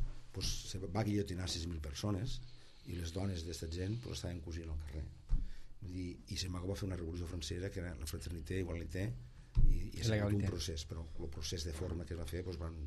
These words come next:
Speaker 1: els cops van anar petant per tot arreu, no? Per tant, la forma no és la correcta, tenim un país democràtic,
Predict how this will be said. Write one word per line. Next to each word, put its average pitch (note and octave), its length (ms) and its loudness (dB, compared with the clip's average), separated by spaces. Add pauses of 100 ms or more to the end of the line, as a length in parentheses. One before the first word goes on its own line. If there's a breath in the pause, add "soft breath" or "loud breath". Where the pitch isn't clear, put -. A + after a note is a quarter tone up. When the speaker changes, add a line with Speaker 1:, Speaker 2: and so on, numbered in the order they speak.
(140)
Speaker 1:
els D#2 100 -4
cops D#2 240 -4
van E2+ 220 0
anar D#2 160 6 (840 loud breath)
petant E2 320 -2
per - 140 -4
tot - 180 -8
arreu, D#2 240 6
no? D#2+ 140 8
Per E2 100 -6
tant, D#2+ 160 -4
la E2 140 -6
forma F2 240 -4
no E2+ 140 -4
és D2+ 100 -4
la D#2+ 80 -4
correcta, G#2 400 2 (400 loud breath)
tenim F#2 220 0
un - 60 -10
país E2 200 -4
democràtic, G#2+ 560 2